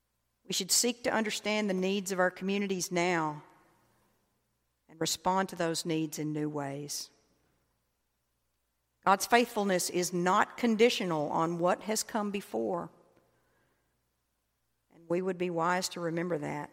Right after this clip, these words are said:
and build on it as we go forward.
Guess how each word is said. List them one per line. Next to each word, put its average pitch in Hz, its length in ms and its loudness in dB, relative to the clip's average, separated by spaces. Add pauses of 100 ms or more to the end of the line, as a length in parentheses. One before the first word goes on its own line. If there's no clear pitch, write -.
(880)
and 165 160 -18
build 196 260 -2
on 151 160 -4
it 151 140 -10 (500)
as 170 180 -6
we 165 80 -8
go 160 180 -4
forward. 160 480 -4